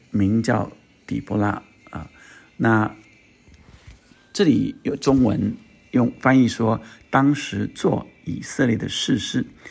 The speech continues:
呃，但是原文里面并不是，呃，士师的名字啊，就是说底波拉不叫，在这里不叫士师，而是有士师的动作啊。他直接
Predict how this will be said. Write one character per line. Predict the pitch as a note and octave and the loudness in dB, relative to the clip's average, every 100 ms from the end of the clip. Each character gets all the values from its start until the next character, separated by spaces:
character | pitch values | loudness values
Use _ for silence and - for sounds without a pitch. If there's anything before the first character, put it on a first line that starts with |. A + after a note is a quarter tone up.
| - - - - _ | -20 -20 -20 -20 _
呃， | - G#2+ | -6 2
但 | D3 | 2
是 | C3+ | 2
原 | - B2 E3+ | 2 4 6
文 | C#3 A#2+ | 6 4
里 | |
面 | G2+ A2+ - | 4 0 2
并 | C3+ G#2+ | 2 0
不 | G#2 | -2
是， | G2+ - A2+ G2+ - _ _ | -10 -6 -6 -6 -10 _ _
呃， | - F#2+ - - _ _ _ _ _ _ | -10 -10 -10 -20 _ _ _ _ _ _
士 | - - G3+ C#3 | -8 -4 0 0
师 | G2 - B2+ | -2 -4 -2
的 | - - - | -4 -8 -10
名 | F#2+ F#2+ E2+ C3 | -6 -4 0 -2
字 | - - - | -2 -8 -12
啊， | - D#2+ - - - - | -10 -10 -10 -20 -20 -12
就 | G#2 | -8
是 | G2+ | -4
说 | A#2 | -4
底 | - G#2 | -2 -2
波 | C3+ C#3+ | 4 6
拉 | D3 - - - | 4 2 -8 -10
不 | |
叫， | G#2+ B2+ A2+ - - _ - | -6 -2 -2 -6 -16 _ -4
在 | C#3+ | -2
这 | C3 A#2 | 0 -2
里 | - | -4
不 | - | -6
叫 | B2+ A2+ | -6 -6
士 | B2 - - A2 | -6 -8 -4 -4
师， | - - A#2+ - - - _ - | -4 -6 -6 -8 -18 -20 _ -2
而 | B2+ | -2
是 | B2+ C#3 | 0 -2
有 | G#2+ F#2 | -2 -4
士 | - - E3+ G#2 | -8 -2 0 0
师 | - - | -4 -8
的 | A#2 A2 - | -6 -8 -2
动 | G#3+ A#2+ F2 | 0 2 -2
作 | - - - _ | -4 -6 -8 _
啊。 | - - - - | -12 -12 -18 -8
他 | A#2+ | -4
直 | - A#2 A2+ | -4 -4 0
接 | C3+ | 2